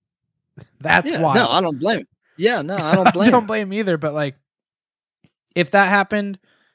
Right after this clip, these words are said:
Speaker 1: and it was, like, a Damar Hamlin situation,
Speaker 2: I mean,
Speaker 1: the, the coach
Speaker 2: come on
Speaker 1: has to
Speaker 2: now.
Speaker 1: s-,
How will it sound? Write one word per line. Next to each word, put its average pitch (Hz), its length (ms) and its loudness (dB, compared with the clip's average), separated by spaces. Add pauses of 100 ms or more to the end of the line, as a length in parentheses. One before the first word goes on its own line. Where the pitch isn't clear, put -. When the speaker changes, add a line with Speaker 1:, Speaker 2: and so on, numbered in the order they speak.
(120)
Speaker 1:
and 170 120 4
it 170 80 2
was, 160 140 2
like, 165 120 2
a 160 60 -2
Damar 151 480 2
Hamlin 170 420 -2
situation, 196 760 -2 (1500)
Speaker 2:
I - 40 -4
mean, 143 220 0 (140)
Speaker 1:
the, 175 200 0 (120)
the 190 100 4
coach 202 300 4
Speaker 2:
come - 80 0
on 202 60 4
Speaker 1:
has 196 100 0
to - 80 -10
Speaker 2:
now. - 20 0
Speaker 1:
s-, - 120 -4